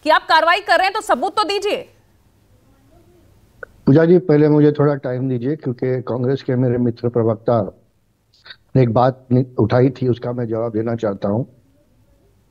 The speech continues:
Speaker 2: पहली बात यह है कि कांग्रेस, एक मुहावरा है, "सौ चूहे खा के बिल्ली हज चली।" सौ सरकार कांग्रेस के time पे इन्होंने सीबीआई के मदद से गिराई, उनके बारे में वो कहेंगे नहीं।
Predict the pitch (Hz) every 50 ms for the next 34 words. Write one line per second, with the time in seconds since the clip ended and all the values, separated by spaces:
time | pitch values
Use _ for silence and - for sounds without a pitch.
0 | _ _ _ _ _ _ 135 131 135 156 170 165 147 156 156 151 - 151 143 147
1 | 147 151 143 - 156 143 - 131 123 117 123 135 143 135 117 - 123 120 117 113
2 | 120 123 131 139 156 151 135 120 120 131 175 196 - _ _ _ _ _ _ _
3 | _ _ _ _ _ _ - - - 147 156 143 - 151 143 147 147 147 - 139
4 | 139 131 - 156 165 175 170 135 135 131 131 143 147 123 123 117 - - 117 107
5 | 98 92 90 85 - _ _ _ _ _ _ _ _ _ _ _ _ _ _ _
6 | _ _ _ _ _ - - - - 175 156 180 202 196 - 180 160 156 151 165
7 | 165 170 175 165 - 151 139 135 151 151 143 - 175 170 139 151 147 147 143 143
8 | 147 156 156 143 147 147 151 156 147 - 143 131 127 139 139 135 135 135 131 -
9 | 156 135 127 117 120 117 - - 147 120 104 107 101 98 95 92 92 - _ _
10 | _ _ _ _ _ _ _ _ _ _ _ _ _ _ _ _ _ _ _ _
11 | _ 151 139 - 175 170 160 156 156 156 160 156 151 147 - - 127 127 131 131
12 | 131 127 123 123 123 120